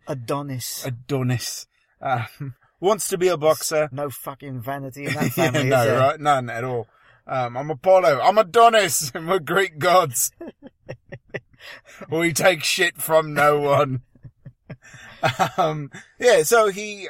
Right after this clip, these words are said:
Speaker 2: uh, you know, he, he grows up, he's got, you know, a huge chip on his shoulder, um, but he wants to fight like his dad.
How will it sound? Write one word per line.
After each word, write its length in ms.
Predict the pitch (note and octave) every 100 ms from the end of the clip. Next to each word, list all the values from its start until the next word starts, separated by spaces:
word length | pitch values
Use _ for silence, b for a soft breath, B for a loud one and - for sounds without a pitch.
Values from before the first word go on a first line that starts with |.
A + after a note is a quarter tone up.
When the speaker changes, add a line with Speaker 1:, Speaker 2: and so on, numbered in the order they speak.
| -
Speaker 2:
uh, 60 | E3+
you 180 | E3
know, 120 | D3+ C3+
he, 400 | C#3+ D3 C#3 A#2+ B2 B2+ C#3+ A2+
he 120 | C3+
grows 380 | B2+ E3+ D#3+ C#3
up, 220 | D3 C#3
he's 180 | C#3+ B2
got, 260 | C3 A#2+ B2
you 120 | A#2+
know, 80 | G#2+
a 60 |
huge 300 | C3+ F3+ -
chip 240 | - C#3 B2
on 80 | B2
his 100 | A#2
shoulder, 520 | C3+ A#2+ A2+ A2+ A2+ b b -
um, 240 | A2+ A2+
but 120 | B2
he 40 | B2
wants 320 | B2+ D#3+ -
to 80 | -
fight 380 | - A#2+ G2 D#2+
like 180 | G2+
his 140 | G#2 F2+
dad. 320 | F2 D#2+ C#2